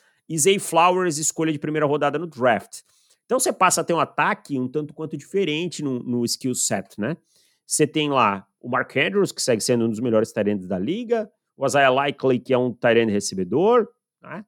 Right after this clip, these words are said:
É, você tem o J K Dobbins, o Gus Edwards, ok, né? No, no, no grupo de running backs, mas você tem agora o Rashad Bateman, que se espera que fique saudável no seu terceiro ano na liga,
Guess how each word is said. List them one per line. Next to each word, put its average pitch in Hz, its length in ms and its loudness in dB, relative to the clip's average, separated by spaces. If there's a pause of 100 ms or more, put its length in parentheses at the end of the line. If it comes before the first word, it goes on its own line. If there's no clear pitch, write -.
(560)
É, 107 300 0
você 110 120 -8
tem 123 140 -2
o 107 40 -4
J 135 140 -2
K 101 200 -2
Dobbins, 165 600 4
o 131 80 0
Gus 220 280 2
Edwards, 175 480 0
ok, 180 500 -4 (180)
né? 156 220 -10
No, 120 220 -6
no, 120 280 -16 (120)
no 113 100 -18
grupo 110 240 -8
de 110 60 -6
running 107 300 2
backs, - 760 -4
mas 135 220 2
você 156 100 0
tem 147 240 -2
agora 120 300 4
o 127 40 0
Rashad 135 300 -2
Bateman, 117 380 2
que - 120 -12
se - 120 -4
espera 120 340 4
que - 100 -8
fique - 200 -6
saudável 123 640 2 (180)
no - 100 -14
seu - 140 -4
terceiro 104 520 -2
ano 131 180 2
na 120 100 2
liga, 156 400 -4